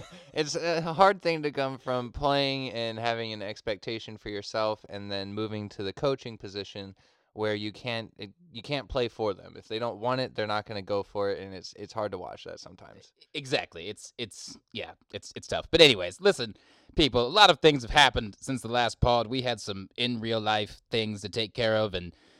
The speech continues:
Speaker 2: the work and the, the volleyballs and ev-, everything. Everything happened. Everything was
Speaker 1: Life happens.
Speaker 2: Life happens to us all, as they say. But we're back. Um, first and foremost, while we were gone, Mister Stephen Hawking,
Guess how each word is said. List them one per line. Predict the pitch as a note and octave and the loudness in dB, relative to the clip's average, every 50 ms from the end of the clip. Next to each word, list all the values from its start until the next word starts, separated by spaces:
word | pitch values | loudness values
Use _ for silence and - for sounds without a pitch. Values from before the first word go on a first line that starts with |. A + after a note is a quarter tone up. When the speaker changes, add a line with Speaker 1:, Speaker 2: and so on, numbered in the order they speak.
| _ _ _ _ | _ _ _ _
Speaker 2:
the | F#2 F#2 E2+ - _ - G#2+ F#2+ | -14 -14 -14 -14 _ -14 0 6
work | A#2 A#2 A#2 A#2 A#2 - - | 8 10 10 10 8 4 0
and | A2 F#2+ F#2 F2+ | -8 -8 -8 -8
the, | F2+ F2 E2 - | -8 -10 -10 -8
the | - F#2+ | -8 -4
volleyballs | F2 G2+ G#2+ A2+ A2 A2 G#2 A2 G#2+ A2 G#2+ G#2+ G2+ F#2+ | 0 0 0 2 2 0 2 4 6 6 6 4 2 0
and | F#2+ F2+ F2+ | -6 -8 -6
ev-, | E2+ A2+ B2 - _ | -6 -6 -8 2 _
everything. | G3 G3 D#3 A2+ - - E2 D2 - _ _ _ _ - | 8 8 8 8 -2 -6 -10 -12 -12 _ _ _ _ -2
Everything | F3 D#3+ C#3+ - A#2+ G#2 | 2 2 2 0 0 -4
happened. | F2 E2+ D#2+ - D2 - - _ _ | -6 -8 -10 -10 -12 -14 -18 _ _
Everything | - B2 A#2 A#2 G#2 A2 G#2+ | -6 -4 -4 -4 -4 -4 -6
was | G2 F#2+ - | -6 -6 -6
Speaker 1:
Life | - - - | -6 -8 -10
happens. | - F#3+ F#3+ G#3+ - - B2+ A2+ G2+ G2+ | -10 -8 -8 -8 -8 -12 -14 -14 -14 -14
Speaker 2:
Life | B2+ C3 C3 D3 D#3+ D3+ - | -10 -8 -6 -4 -4 -6 -4
happens | - D3 C#3 - - C3 B2+ A#2+ G#2+ G#2 - - _ _ | -2 -2 -2 -2 -2 -8 -8 -8 -12 -14 -16 -18 _ _
to | - - B2+ A#2+ | -10 -6 -4 -4
us | A2+ G#2 - | -4 -4 -6
all, | F2+ F2 E2 D#2 E2 - - | -8 -10 -10 -10 -10 -10 -8
as | G2+ G2 F#2+ | -8 -8 -8
they | F2+ F#2 F2+ | -10 -12 -12
say. | - - C3 C3+ C#3 C#3 C3+ B2+ - _ _ _ _ | -8 -4 -2 0 0 0 -2 -4 -8 _ _ _ _
But | - A#2 C#3+ F3+ F3+ - - | 0 6 6 8 8 6 2
we're | A#2 A#2 A#2+ | -4 -6 -6
back. | A2 G#2 D3+ C3+ A#2 G2+ - - - - _ | -2 2 4 4 4 2 0 -8 -18 -18 _
Um, | - B2+ B2 A#2 A#2 A2+ A2 G2+ - _ _ | -6 -4 -2 -2 -4 -6 -8 -12 -14 _ _
first | - G#3+ G#3 F3 - | 0 2 2 2 0
and | C3+ A2 | -4 -6
foremost, | - C#3 C#3+ D3 C3+ B2 A#2+ A2+ A2 G2+ - - | 0 4 4 4 6 4 2 0 0 -2 -8 -8
while | G#2+ B2 D3 C#3+ C3+ | -4 -2 0 0 0
we | B2+ B2+ | 0 -2
were | A#2+ A2+ G#2+ | -2 -2 -2
gone, | G2+ A#2 A2+ A2+ A2 G#2+ G#2 G#2 G2+ G2+ - - | -2 0 0 2 0 0 -2 -6 -12 -14 -16 -12
Mister | A#2+ A#2+ A#2+ - - A2+ | -12 -12 -12 -10 -12 -12
Stephen | - - - C#3 B2+ A#2 A#2+ A2 | -12 -8 -6 -4 -4 -4 -4 -8
Hawking, | G2 - G#2+ F2 - - F#2 F2+ F2+ F2 | -6 -4 -6 -6 -6 -10 -14 -14 -14 -18